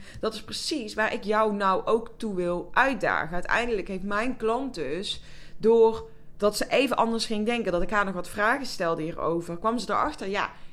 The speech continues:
ik trek eigenlijk een verkeerde conclusie." En dat is wat er heel vaak gebeurt. Je trekt een conclusie op basis van, ehm, vooroordelen. Terwijl, klopt dat wel? Is dat echt zo? Zitten er echt geen mensen meer bij?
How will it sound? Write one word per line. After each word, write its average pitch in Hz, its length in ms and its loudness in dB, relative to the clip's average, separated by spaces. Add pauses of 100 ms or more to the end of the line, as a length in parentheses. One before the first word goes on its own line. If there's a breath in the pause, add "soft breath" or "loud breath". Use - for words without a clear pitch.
ik - 120 -6
trek - 160 -10
eigenlijk 185 300 0
een - 60 -6
verkeerde 175 240 -6
conclusie." 170 640 -6
En - 100 -10
dat 185 100 -4
is - 60 -10
wat 180 100 -4
er 175 60 -6
heel 175 160 -2
vaak 175 280 -2
gebeurt. - 240 -4
Je 160 80 -8
trekt 190 280 -4
een - 120 -10
conclusie 175 720 -4
op 165 100 -2
basis 180 440 0
van, 170 420 0 (380 loud breath)
ehm, 165 540 -2
vooroordelen. 147 960 0 (420)
Terwijl, 196 420 2 (160)
klopt 269 240 0
dat 180 200 2
wel? 139 360 -4 (140)
Is 277 120 -2
dat 226 160 2
echt - 200 -4
zo? 135 340 -8 (260 loud breath)
Zitten 269 300 -2
er 214 100 -2
echt - 180 -4
geen 175 120 -6
mensen 160 340 -4
meer 156 120 -4
bij? 139 380 -2